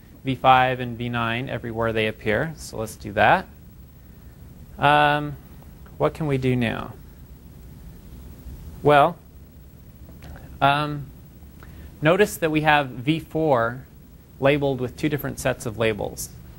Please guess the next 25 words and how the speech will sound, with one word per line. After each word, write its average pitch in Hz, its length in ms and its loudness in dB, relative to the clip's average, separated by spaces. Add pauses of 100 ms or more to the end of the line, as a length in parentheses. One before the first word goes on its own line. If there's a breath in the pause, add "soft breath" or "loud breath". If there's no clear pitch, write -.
at 131 120 -12
this 110 160 -2
point. - 300 -10 (880 loud breath)
So 143 420 2 (160)
one, 160 320 4
another 160 500 0
set 160 220 -2
of 139 80 -6
rules 131 320 2
we 131 100 -4
have 120 400 4
is 113 200 -10
dealing 135 360 -4
with, 117 220 -6 (580 loud breath)
uh, 113 280 2
these 113 200 -4
sets - 280 -2
of 107 120 -8
labels, 110 580 0
and 123 300 -6
it's - 140 -12
just 170 180 -2
the 143 120 2
obvious 120 360 2
thing. 107 320 -4